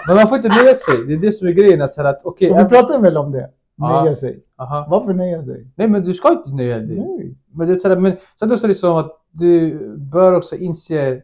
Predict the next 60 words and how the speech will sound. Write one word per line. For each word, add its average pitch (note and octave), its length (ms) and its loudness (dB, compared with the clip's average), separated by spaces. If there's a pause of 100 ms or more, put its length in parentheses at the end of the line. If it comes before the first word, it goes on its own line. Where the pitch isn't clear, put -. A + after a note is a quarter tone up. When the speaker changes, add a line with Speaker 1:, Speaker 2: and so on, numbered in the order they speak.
(100)
Speaker 1:
tillbaka D3+ 380 -2
till C3+ 160 -12
den B2+ 120 -4
där A#2 280 -8
studien C#3+ 320 -12
som C3 40 -12
jag B2+ 80 -12
snackade C#3 300 -6
om, A#2+ 60 -8
typ, A2+ 120 -12
att A#2+ 200 -12
männen C3+ 260 -6
ser B2+ 140 -14
de B2 40 -10
här A#2+ 120 -10 (100)
fotomodellerna, C3 840 -8 (440)
eller, G#2+ 200 -14
ja, - 300 -18
modellerna A#2+ 640 -10 (240)
och A2+ 100 -14
blir B2+ 120 -8
så B2 120 -14
här, A#2+ 80 -6
"Varför B2 180 -8
är C3 40 -4
jag C3 60 -4
ihop B2+ 120 -8
med B2+ 120 -8
den B2+ 80 -8
här, B2 320 -4
äh, G2 40 -14 (960)
saken?" G2 520 -14
så G2 100 -20
att - 60 -20
säga. - 320 -18
Det - 60 -12
är B2+ 60 -10
så B2 100 -10
här, A2+ 120 -14
Speaker 2:
Mm. - 180 -20
Speaker 1:
bara, A#2+ 160 -8 (420)
men D3 160 -2 (280)
man F3+ 120 4
Speaker 2:
<laughs> D3+ 40 0
Speaker 1:
får A3+ 80 2
inte, A3+ 140 4
Speaker 2:
Sak E3 100 4
Speaker 1:
alltså, - 160 -2
Speaker 2:
också. C3 280 -8
Speaker 1:
ja, F#3+ 520 6
typ, A#3 120 0
men A3 100 4
sådär, A3+ 240 4
det F#3+ 60 4
kan A#3 100 2
jag A3 60 0
tänka A3 180 0
så E3 60 2
här, E3 80 4
men E3+ 120 0